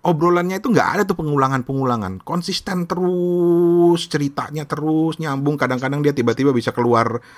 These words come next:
keluar dari bahasan sebentar gitu ya, buat nggak tahu buat nyela, buat apa gitu. Terus tiba-tiba balik lagi, jalan lagi tuh bahasan gitu loh. Nah,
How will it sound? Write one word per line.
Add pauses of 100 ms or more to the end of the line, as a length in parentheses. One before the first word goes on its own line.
(380)
keluar
dari
bahasan
sebentar
gitu
ya,
buat
nggak
tahu
buat
nyela,
buat
apa
gitu.
Terus
tiba-tiba
balik
lagi,
jalan
lagi
tuh
bahasan
gitu
loh. (960)
Nah,